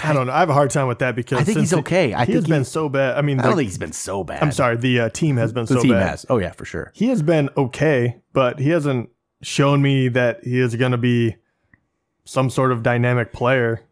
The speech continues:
Speaker 2: Yeah, I
Speaker 1: I mean,
Speaker 2: guess.
Speaker 1: Mixon couldn't even get it going.
Speaker 2: True.
Speaker 1: <laughs> I mean
Speaker 2: All right. Let's see here.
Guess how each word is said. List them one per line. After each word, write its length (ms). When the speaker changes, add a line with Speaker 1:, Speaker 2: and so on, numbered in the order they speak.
Speaker 2:
Yeah, 220
I 60
Speaker 1:
I 40
mean, 120
Speaker 2:
guess. 220
Speaker 1:
Mixon 400
couldn't 220
even 140
get 120
it 60
going. 260
Speaker 2:
True. 220
Speaker 1:
<laughs> 40
I 140
mean 140
Speaker 2:
All 440
right. 600
Let's 220
see 280
here. 600